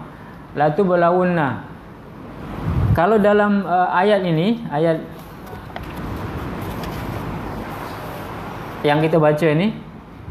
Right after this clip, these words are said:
ada la di situ. Ha. Jadi, tuan-tuan, saya nak tambahkan lagi, yang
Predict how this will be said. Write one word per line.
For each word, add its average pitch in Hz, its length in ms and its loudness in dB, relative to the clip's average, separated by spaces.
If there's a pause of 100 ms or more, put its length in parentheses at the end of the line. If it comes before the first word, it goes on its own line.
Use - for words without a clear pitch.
(1200)
ada 156 240 4
la 180 240 4
di 135 160 0
situ. 117 240 -4 (560)
Ha. 127 100 -4 (1400)
Jadi, 151 240 6
tuan-tuan, 175 560 4 (560)
saya 143 160 2
nak 147 80 2
tambahkan 143 480 2
lagi, 143 400 4 (720)
yang 139 240 2